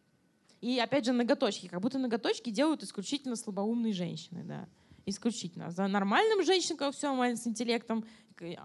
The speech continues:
они не хотят делать ноготочки. И таким образом они, кстати, таких женщин тоже от своих этих ноготочков отталкивают. Почему не сделать просто нормальное сообщение? "Записывайтесь на ноготочки". Опять же, все,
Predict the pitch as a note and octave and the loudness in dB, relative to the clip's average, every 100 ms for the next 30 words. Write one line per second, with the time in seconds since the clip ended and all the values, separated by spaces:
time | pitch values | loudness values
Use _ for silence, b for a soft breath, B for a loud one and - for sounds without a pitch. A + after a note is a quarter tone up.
0 | D#3 F3 C#4 E4+ C4 A#3 D#3 D3+ D3+ D#3+ | -4 0 0 0 -2 -4 -6 -8 -10 -10
1 | D3+ D#3 D3 - - - _ - A3 B3 | -12 -8 -10 -10 -18 -20 _ 0 2 4
2 | G#4+ D#5+ F4 B3 B3 A#3 - A3+ A#3 C4+ | 4 4 4 2 0 0 0 -2 -4 -6
3 | - A#3 G#3+ A4 C#4 A3 D#4+ B3 G3 G#3+ | -4 -4 -2 -2 -4 0 2 2 -2 -6
4 | A3+ G#3+ G3 A3 G#3 G#3 A4 - G3+ - | -8 -8 -8 -4 -4 -2 -2 -2 -8 -6
5 | G#3 - D#4 F3+ - E3+ - b b b | -6 6 6 6 -4 -16 -16 b b b
6 | b - C3+ A4+ E4+ A#3+ D#4 - D4 - | b 0 2 2 2 2 2 2 0 0
7 | A#3 B3+ A#3 A3 G#3 - A4 G#4 A3+ - | 0 2 0 0 -2 2 0 2 -4 -6
8 | b b b _ _ _ - A#3 A3+ A#4 | b b b _ _ _ -2 2 4 6
9 | G4+ B3 C#4 C4 C4+ B3+ A#3+ G3+ - - | 6 4 2 4 4 4 4 2 -2 4
10 | A#3 C#4+ C4 F#3 - b b b - - | 8 8 8 4 -4 b b b -2 0
11 | B3+ E4+ A3+ C#4 | 4 6 6 4